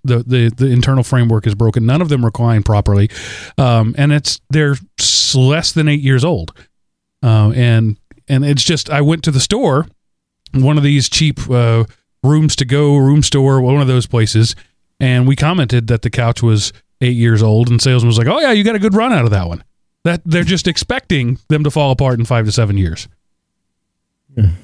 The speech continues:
Speaker 1: Yeah. All right. So today's show is, uh, about a different <laughs> type of expectations. Uh, this is sort of, uh, Seth has been programming the month of April,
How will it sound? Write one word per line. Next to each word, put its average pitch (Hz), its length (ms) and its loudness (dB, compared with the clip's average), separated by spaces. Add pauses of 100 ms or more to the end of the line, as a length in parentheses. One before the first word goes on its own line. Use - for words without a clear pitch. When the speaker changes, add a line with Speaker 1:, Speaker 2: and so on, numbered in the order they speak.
(220)
Speaker 1:
Yeah. 101 220 -2 (260)
All 101 80 -2
right. 80 180 -6 (960)
So 233 200 0
today's 220 340 -2
show 220 300 -2
is, 170 300 -2
uh, 151 260 0
about 151 640 -2
a 156 80 0
different 180 320 -2
<laughs> - 160 -2
type 214 200 -2 (240)
of 147 180 -2
expectations. 135 920 -2 (360)
Uh, 139 120 2
this 170 200 2
is 175 100 0
sort 165 220 0
of, 135 200 -2
uh, 123 400 0
Seth 190 260 -2
has 180 100 2
been 143 180 0
programming 135 520 0
the 117 80 0
month 113 200 2
of 104 100 -2
April, 110 300 0